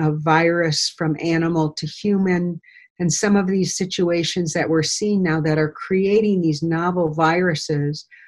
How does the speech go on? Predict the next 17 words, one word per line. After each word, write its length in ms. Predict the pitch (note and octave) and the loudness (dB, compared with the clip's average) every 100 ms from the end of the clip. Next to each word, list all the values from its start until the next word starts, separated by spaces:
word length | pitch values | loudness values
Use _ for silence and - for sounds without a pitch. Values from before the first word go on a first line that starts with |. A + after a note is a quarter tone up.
| _ | _
um, 440 | F#3 E3+ F3 E3+ - _ - | 0 0 0 -4 -10 _ -2
place 300 | A#3+ B3+ C4 | 0 2 0
us 140 | A3+ | 2
at 140 | G#3+ | 2
risk 380 | F3 F3+ F#3 G#3 - - | 2 0 0 -2 -8 -8
for 640 | F#3+ F#3+ G3+ G3+ G#3 G#3 _ _ _ - | -2 0 2 4 2 -2 _ _ _ -8
a 80 | F#3+ | -6
different 800 | F3 E3+ F#3 A#3 - D#3 C3+ - - _ | -6 2 4 6 4 0 0 -6 -18 _
crisis. 720 | - F3+ D3+ C#3 - G#2 A#2 - - | -6 2 2 0 -6 -10 -8 -10 -4
And, 520 | F#3+ F3+ F3 F3 D3+ - - _ _ | 2 2 2 -2 -6 -12 -20 _ _
um, 480 | E3 D#3 D#3 D#3+ D#3+ | 2 4 6 4 0
even 360 | - A#3 C4+ B3 | -2 0 0 2
as 220 | A3+ G#3 | 2 2
we're 220 | G#3 G3+ | 4 4
resolving 720 | G3 F#3 F#3 F3+ G3+ G#3 F#3+ D#3 | 4 0 2 4 6 4 2 2
this 260 | C#3+ - | 0 -2
one, 400 | D3 C#3+ C#3+ D3 | -2 -2 0 -2